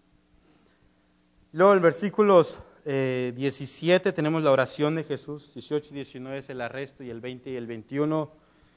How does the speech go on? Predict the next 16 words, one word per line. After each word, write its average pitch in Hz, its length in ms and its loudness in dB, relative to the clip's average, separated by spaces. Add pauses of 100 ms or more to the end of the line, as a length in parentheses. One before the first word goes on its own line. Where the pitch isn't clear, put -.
(600)
ah, 113 500 0
es 135 180 -12
la 135 120 4
muerte 160 580 0
y 151 80 -6
resurrección 131 880 -4 (560)
y 131 380 -16
la 117 140 -20
confrontación, 120 960 -20 (600)
eh, 110 300 -8
con, 120 480 -2
o 139 80 -4
la 123 200 2
restauración 139 800 -2
de 135 100 -4
Pedro. 185 560 2